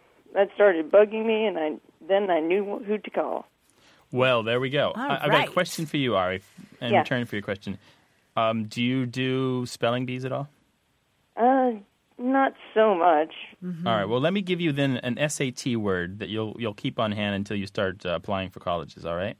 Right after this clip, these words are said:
Speaker 1: Okay.
Speaker 2: The word is pleonasm, P L E O N A S M. And what it means is a word that contains within itself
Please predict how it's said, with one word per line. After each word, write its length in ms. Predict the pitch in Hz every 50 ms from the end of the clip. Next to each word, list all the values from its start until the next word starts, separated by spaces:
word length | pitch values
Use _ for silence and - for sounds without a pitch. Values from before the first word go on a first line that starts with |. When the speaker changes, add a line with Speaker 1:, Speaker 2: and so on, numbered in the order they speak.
| _ _ -
Speaker 1:
Okay. 460 | 185 190 196 - 185 202 208 233 254 - - - - -
Speaker 2:
The 80 | -
word 320 | 117 117 127 147 165 170 165
is 160 | 135 - - - _ _ _
pleonasm, 1040 | - - - 160 170 170 135 107 98 92 90 87 85 85 82 - - 101 113 120 127 - -
P 360 | - - 151 151 160 160 - -
L 260 | 120 123 127 127 -
E 380 | - 107 104 95 87 92 117 123 - _ _ -
O 200 | 113 117 135 139
N 260 | - 113 110 110 104 -
A 200 | 101 101 101 95 -
S 260 | 98 98 95 - -
M. 320 | 104 98 82 69 67 69 - _ _ _ _ _ _ _ _ _ _ _
And 100 | - 98
what 120 | 98 107 117
it 80 | 123
means 580 | 139 143 160 185 190 160 139 131 131 135 135 -
is 460 | - 110 104 104 101 104 110 113 143 - _ _ _ _ - _ - 131 - _ _ -
a 100 | 123 110
word 540 | 107 107 123 127 127 135 147 160 160 143
that 100 | - -
contains 600 | - 123 113 101 - - 165 165 180 190 180 143 - - _ _
within 420 | 127 120 120 - - - 175 196 208
itself 680 | - - - - - 110 98 92 95 - - - _